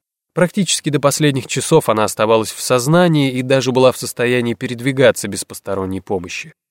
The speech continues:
Просто заснула и не проснулась. Мать, словно почувствовав часа в три ночи, вошла к ней. Дыхание старухи, до сих пор более или менее равномерное,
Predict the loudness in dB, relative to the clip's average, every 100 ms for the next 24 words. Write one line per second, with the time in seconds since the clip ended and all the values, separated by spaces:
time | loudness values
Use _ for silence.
0 | _ -2 -2 2 2 2 -2 -4 -4 -4
1 | 0 2 2 0 -2 -4 -8 -8 -10 -10
2 | -12 -14 -16 _ _ _ _ _ _ _
3 | -6 0 0 2 2 2 -2 -4 -2 -4
4 | -4 -8 -8 -8 -8 -2 -2 -2 -6 -2
5 | 0 0 0 -2 -2 -2 -2 -4 -12 -14
6 | _ -6 -4 0 0 0 -2 0 0 -2
7 | -2 -2 -4 -4 -2 0 2 2 2 0
8 | 0 0 0 0 2 2 2 2 0